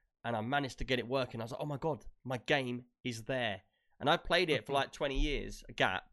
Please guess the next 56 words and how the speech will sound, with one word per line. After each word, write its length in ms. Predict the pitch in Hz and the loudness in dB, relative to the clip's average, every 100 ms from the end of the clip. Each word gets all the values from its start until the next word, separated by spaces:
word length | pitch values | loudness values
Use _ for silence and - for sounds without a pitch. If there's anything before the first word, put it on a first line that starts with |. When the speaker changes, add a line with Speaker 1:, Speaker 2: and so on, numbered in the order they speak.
| - - _ _ _ | -8 -8 _ _ _
Speaker 1:
Um, 220 | - 123 120 | 2 4 4
and 80 | 139 | 4
when 100 | 160 | 4
I 60 | |
came 240 | 160 156 139 | 4 2 4
back 180 | 151 - | 2 2
to 100 | 110 | 0
it, 80 | 98 | 2
I 100 | - | 2
played 340 | - 147 147 | 4 4 4
it 220 | 120 - - | 0 -4 -4
probably 580 | 170 160 151 139 131 123 | 0 2 0 0 0 0
six 480 | - - 165 - | -6 -4 -6 -4
or 40 | 147 | -4
seven 260 | 147 131 139 | -2 0 0
years 200 | 147 123 | 0 0
ago, 340 | 104 101 117 _ _ _ - | -4 -4 -4 _ _ _ -6
at 120 | 101 135 | -6 -2
which 240 | 147 - | -4 -2
point 240 | - 139 - | 2 2 2
I 80 | 131 | -2
completed 480 | 139 123 151 117 | -2 0 0 0
it. 60 | 110 | -2
And 100 | 110 | -2
I've 80 | 123 | 0
said 160 | 165 | -2
this 80 | 143 | -2
story 280 | - 151 135 | -2 2 2
before. 360 | 113 - 156 120 | 0 2 4 6
What 140 | 135 | 4
happened 380 | 160 175 - 127 | 4 4 4 2
was, 360 | 110 107 143 - - - _ _ _ - | 0 -4 -4 -14 -20 -20 _ _ _ -2
you 140 | 147 | 2
go 180 | 175 180 | 6 6
down, 420 | 180 170 156 151 | 8 8 8 6
you 60 | 139 | -2
shoot 240 | - 196 | 2 2
the, 140 | 156 151 - | 2 -2 -4
shoot 140 | - 170 | 0 4
the 80 | 156 | 6
aliens 340 | 160 143 117 | 6 4 2
down, 340 | 117 104 107 | 0 0 0
and 120 | 117 120 | 0 -2
you 80 | |
research 460 | 123 120 151 139 - | -2 -2 2 0 0
the, 80 | 117 | -6
the 80 | - - | -6 -12
stuff 260 | - 127 - | -4 -4 -4
you 60 | |
bring 200 | 127 113 | -4 -2
back 180 | 113 - | -2 -4
from 140 | 110 | -8
the 40 | 110 | -6
war, 440 | 110 127 127 120 - | -2 0 0 -2 -8
war 320 | 120 131 135 | 0 4 4
sites. 500 | - 98 101 - - | 2 -4 -4 -6 -16